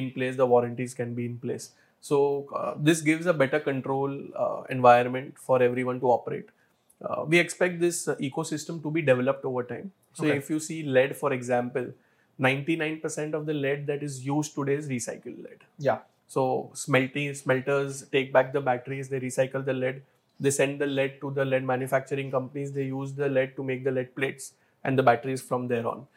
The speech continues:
Speaker 2: Right.
Speaker 1: So that entire ecosystem is balanced and developed. In lithium ion, we are making that ecosystem, uh, right now.
Speaker 2: Mm-hmm.
Speaker 1: So by two thousand thirty, we expect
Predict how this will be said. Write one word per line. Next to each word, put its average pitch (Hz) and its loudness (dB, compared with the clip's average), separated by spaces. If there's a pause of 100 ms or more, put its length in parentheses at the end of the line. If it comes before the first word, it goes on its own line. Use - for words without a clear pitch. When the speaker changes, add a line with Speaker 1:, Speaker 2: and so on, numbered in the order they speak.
Speaker 2:
Right. 139 4
Speaker 1:
So 160 6
that 156 6
entire 156 0
ecosystem 156 -4
is 156 -8
balanced 143 4
and 139 -2
developed. 123 -4 (400)
In 151 4
lithium 160 0
ion, 175 0
we 175 -2
are 170 -4 (140)
making 143 -2
that 156 4
ecosystem, 139 -4 (240)
uh, - -4
right 135 0
now. 135 -2 (300)
Speaker 2:
Mm-hmm. 135 -6
Speaker 1:
So 143 -2
by 139 8
two 156 0
thousand 165 -2
thirty, 143 -6
we 165 -4
expect - -2